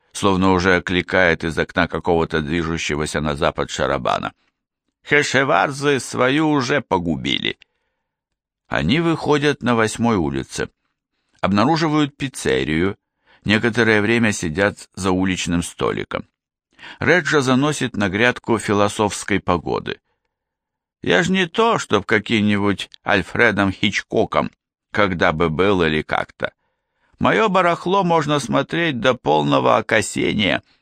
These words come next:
и там все равно не будет никакого глубокого смысла. Вижу что-то интересное, снимаю. Вот и все. Будущее кино, если хочешь знать.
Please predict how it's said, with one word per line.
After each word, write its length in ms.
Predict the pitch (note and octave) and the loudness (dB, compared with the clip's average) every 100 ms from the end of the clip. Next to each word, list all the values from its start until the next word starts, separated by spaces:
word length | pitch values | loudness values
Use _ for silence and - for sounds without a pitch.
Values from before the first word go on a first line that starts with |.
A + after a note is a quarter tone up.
| _ _ G2+ | _ _ -2
и 80 | |
там 200 | F#2 A2+ | 2 2
все 160 | G#2+ A2+ | 2 4
равно 300 | G#2+ A#2 B2+ | 4 4 2
не 120 | G2 | 2
будет 380 | F2+ F#2+ F2+ - | 0 0 0 0
никакого 760 | B2 F3 - C#3 - C3 G#2+ F#2+ | -2 0 0 0 0 2 2 2
глубокого 680 | F#2 F2+ F2 F2 E2 E2 D#2+ | 2 2 4 2 2 0 0
смысла. 520 | C#2+ B1 A#1 - - _ _ _ _ _ _ _ _ | -4 -6 -6 -8 -10 _ _ _ _ _ _ _ _
Вижу 400 | F3+ B3 G3 E3 | -2 0 0 -2
что-то 440 | - D#3 C#3 A#2+ | 0 -2 2 2
интересное, 840 | A2 G2+ F#2+ F#2 D#2 - C2+ B1+ A1 | 2 2 2 4 2 -2 -4 -2 -4
снимаю. 720 | - F3+ G#2 G2+ A#2 - - _ _ _ _ _ | -4 2 4 4 2 -2 -6 _ _ _ _ _
Вот 220 | G#3+ B3+ | 0 2
и 100 | A#3+ | 0
все. 420 | G#3 - G#3+ F#3 - _ _ _ _ _ - - | -2 -2 -2 -2 -6 _ _ _ _ _ -20 -6
Будущее 720 | A#2+ G3+ F#3 F3 - D#3+ D3+ | 0 2 2 0 0 0 0
кино, 400 | - D#3+ F3 G#3+ | -2 -2 0 0
если 300 | C3+ A2+ A2+ | 0 0 -2
хочешь 400 | G#2 G#2 G2+ F2+ | 0 -2 -2 -2
знать. 420 | E2+ D2+ - - | -2 -4 -6 -12